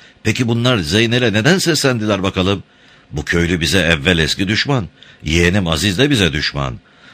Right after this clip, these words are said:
"Ulan uzun kafa, senin bu amansız boğazda işin ne alçak? Dedenin Arap adını çıkarıp sen neden savuşmazsın bakalım?"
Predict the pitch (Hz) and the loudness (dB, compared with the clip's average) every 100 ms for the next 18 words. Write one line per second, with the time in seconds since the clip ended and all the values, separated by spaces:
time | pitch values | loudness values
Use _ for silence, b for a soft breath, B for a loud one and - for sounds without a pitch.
0 | _ 90 80 78 78 87 82 82 85 76 | _ -6 -4 -4 -4 -4 -4 -4 -2 -2
1 | - 98 104 92 104 92 98 90 110 85 | -2 -2 0 0 -2 0 -2 -2 -2 -2
2 | 95 92 78 90 85 - 107 98 85 82 | 0 0 0 -2 0 0 0 0 0 0
3 | 101 85 - B B B - 110 120 143 | 0 0 -4 B B B 0 2 4 4
4 | 139 95 131 131 120 120 113 - 113 113 | 2 2 2 2 0 0 0 0 0 -2
5 | - 120 110 107 131 139 131 131 104 107 | 0 0 2 2 2 2 0 0 0 0
6 | 110 - 110 101 101 98 95 | -2 -2 -2 0 0 0 0